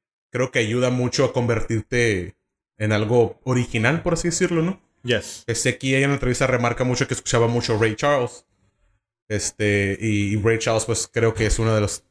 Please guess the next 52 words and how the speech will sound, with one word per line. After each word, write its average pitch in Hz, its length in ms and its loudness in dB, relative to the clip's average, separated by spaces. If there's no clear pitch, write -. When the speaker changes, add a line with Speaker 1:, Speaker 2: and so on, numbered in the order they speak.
Speaker 1:
de 113 80 -2
los 110 220 -2
grandes 135 440 2
artistas 127 480 -2
que 143 60 0
han 127 40 2
Speaker 2:
Bueno. 127 60 2
Speaker 1:
existido, 123 440 -2
¿no? 123 120 0
Y 120 60 0
va 110 60 2
a - 20 2
vivir 117 140 2
en 117 60 2
el 113 60 -2
corazón 110 300 -4
de 113 80 2
todos, 123 200 2
por - 80 -8
lo 113 60 -2
menos 127 160 -2
en 120 80 2
el 104 40 0
mío, 113 180 0
sí. 120 140 -8
Georgia. 269 600 0
Speaker 2:
Pero 135 140 -2
no 147 100 4
rapero, 113 460 0
pues. - 340 -10
Speaker 1:
No, 202 220 0
pero 156 140 0
es 143 120 -2
exactamente, 180 580 0
eso 185 100 -2
es 170 60 0
lo 165 60 -2
que 135 80 -4
voy, 156 220 2
¿no? 151 180 0
De 120 140 0
que, 101 400 -4
este, 107 360 -2
y 104 140 0
ahorita, 113 640 0
bueno, 113 220 -2
después 113 360 -4
lo 117 80 -4
toco 120 200 -2
el 107 80 -4
tema. 117 300 0
Este, 98 580 -2